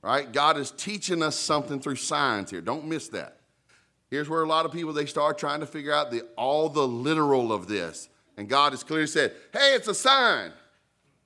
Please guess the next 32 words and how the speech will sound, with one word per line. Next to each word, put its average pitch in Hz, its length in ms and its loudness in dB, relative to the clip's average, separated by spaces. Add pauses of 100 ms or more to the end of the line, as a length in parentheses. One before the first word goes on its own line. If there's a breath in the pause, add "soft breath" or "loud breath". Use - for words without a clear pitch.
(580)
And 196 240 2 (100)
here's 233 160 0
another 247 400 6
sign." 147 840 2 (1900)
Take 247 220 2
full 254 320 2
permission 220 560 0
to 170 60 0
see 196 580 -4 (240 soft breath)
I'm 160 160 -4
using 185 400 -2 (340 loud breath)
huge 269 640 4
metaphors 160 1000 4
to - 140 -16
teach 175 340 -8
you 147 160 -4 (440 loud breath)
huger. 135 500 -2 (180)
I 107 60 -14
know 131 80 -6
that's 127 160 -6
not 123 140 -6
a 104 40 -4
word, 104 280 -2
but 95 100 -8
I'm 107 60 -6
gonna 104 100 -6
make 107 140 -4
it 98 40 -10
one 95 160 -4
tonight. 95 360 -4 (280 soft breath)
Huger 196 380 -2
truths. - 640 -4